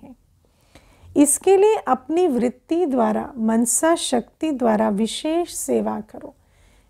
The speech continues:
विशेष दाता बन हर एक को शांति शक्ति का दान दो। लाइट हाउस बन सर्व को शांति की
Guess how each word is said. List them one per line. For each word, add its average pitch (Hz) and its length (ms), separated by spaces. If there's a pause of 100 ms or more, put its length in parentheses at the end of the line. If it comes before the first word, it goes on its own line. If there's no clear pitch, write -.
(120)
विशेष 262 580
दाता 220 500
बन 220 260
हर 220 200
एक 240 200
को 285 140
शांति 226 540
शक्ति 233 480
का 262 180
दान 202 480
दो। - 240 (1500)
लाइट 247 480
हाउस 330 560
बन 320 260
सर्व 277 640
को 339 240
शांति 220 640
की 294 220